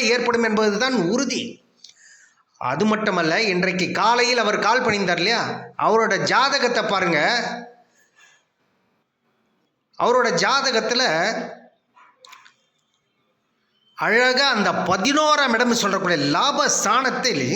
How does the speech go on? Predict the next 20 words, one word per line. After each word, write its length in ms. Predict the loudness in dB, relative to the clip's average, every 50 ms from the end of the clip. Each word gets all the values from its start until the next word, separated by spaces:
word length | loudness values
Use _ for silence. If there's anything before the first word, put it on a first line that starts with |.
| -4 -6 -8 -12 -16 -20 _ _ -20 -20 -20 -14 -8 -4 -4
அந்த 200 | -2 -2 0 -2 -2 0 0
சுக்கிரன், 580 | 0 0 -2 -4 -4 -2 0 0 2 2 2 0 0 0 0 0 2
ராகு, 420 | 2 2 2 2 2 0 0 -2 -2 0 0 0
சனி 220 | 0 0 0 0 0 0 0 0
இணைவு 260 | 2 2 2 2 2 0
பெற்றிருக்கு 440 | 0 0 -2 -2 -2 -2 -2 -2 -2 -2
சார். 140 | -2 -4 -6 -10 -16 -18 -20 _ _ _ _ _ _ _ _ _ _ _ _ _ _ _ _ _ _ _ _ _ _ _ _ -8
லக்னாதிபதியும் 920 | -6 -6 -6 -4 -2 0 2 2 2 2 2 2 2 2 2 0 0 2
பலம் 260 | 0 2 2 0 0
பெற்று 340 | 0 0 0 0 0 0 2 2 2 2 0
அந்த 160 | 0 0 -2 -2 0
பதினோராம் 580 | 0 0 0 0 0 2 2 4 4 2 2 2
இடத்தில் 300 | 0 0 0 0 2 2 2
அமர்ந்து 280 | 2 2 2 0 0 0
இருக்கக்கூடிய 420 | 0 0 -2 -2 0 0 0 0 0 0
இந்த 140 | 0 0 0 0
சுக்கிரன், 420 | 0 0 0 0 2 2 2 2 2
சனி, 180 | 2 2 0 0 0 0 2
ராகுவை 500 | 2 2 2 2 0 0 0 0 0 0 -2 -4 -6 -8 -10 -14 -20 _ _ _ _ _ _ _ _ _ _ _ _ _ _ _ -10
குரு 280 | -4 -2 0 0 2